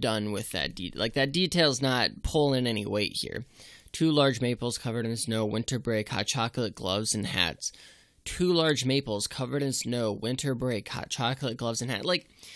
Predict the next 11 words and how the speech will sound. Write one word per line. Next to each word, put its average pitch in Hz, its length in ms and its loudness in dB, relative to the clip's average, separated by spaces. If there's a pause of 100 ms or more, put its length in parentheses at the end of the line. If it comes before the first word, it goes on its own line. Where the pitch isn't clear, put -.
(180)
it's - 160 -2
just 175 180 -2
like, 147 240 0
if 156 180 0
you're 175 160 0 (280)
just 175 240 2
like, 160 280 2 (840)
it, 139 240 4
this 175 220 4
feels 190 480 4
like - 480 0